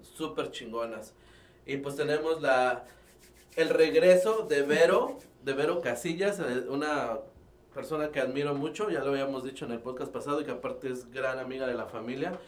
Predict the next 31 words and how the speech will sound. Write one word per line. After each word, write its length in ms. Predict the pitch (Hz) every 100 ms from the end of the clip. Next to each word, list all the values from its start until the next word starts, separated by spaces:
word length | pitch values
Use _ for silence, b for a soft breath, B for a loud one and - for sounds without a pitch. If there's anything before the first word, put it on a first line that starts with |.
| B B B -
y 100 | 123
que 100 | 135
tiene 200 | 139 147
una 180 | 147 139
vida 540 | 131 135 135 135 131 - - - _ -
súper, 680 | - - - 175 175 147 -
súper 720 | - 190 196 190 131 117 - - B B B B -
cabrona, 500 | 120 120 135 127 117 -
un, 320 | 120 143 139 -
un, 240 | 127 208 139
un, 220 | 208 -
<laughs> 40 |
una 140 | 147 156
experiencia 500 | - 120 127 139 147
de 120 | 120
vida 280 | 120 135 135
súper 480 | - - 147 143 127
increíble. 600 | 123 120 135 143 185 185 B B B -
Nos 180 | 139 139
quedamos 680 | 143 147 170 180 185 - - - - - _ - -
en 260 | 143 143
el, 300 | 139 135 135
en 100 | 147
el 100 | 165
primer 200 | 170 208
capítulo 280 | 214 208 208
nos 100 | 185
quedamos 200 | 185 277
en 80 | 180
el 200 | 147 123 - - -
viaje. 460 | 165 147 - -